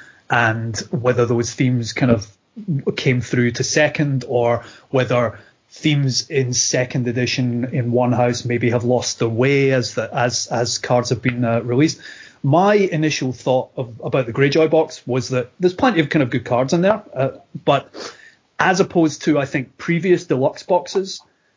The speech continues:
um, there doesn't seem to be a new theme that they've introduced to Greyjoy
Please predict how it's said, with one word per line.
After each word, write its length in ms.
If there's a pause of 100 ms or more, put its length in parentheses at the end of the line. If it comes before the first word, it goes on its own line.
(140)
um, 380 (520)
there 120
doesn't 260
seem 220
to 100
be 120
a 60
new 240
theme 460
that 160
they've 120
introduced 480
to 80
Greyjoy 500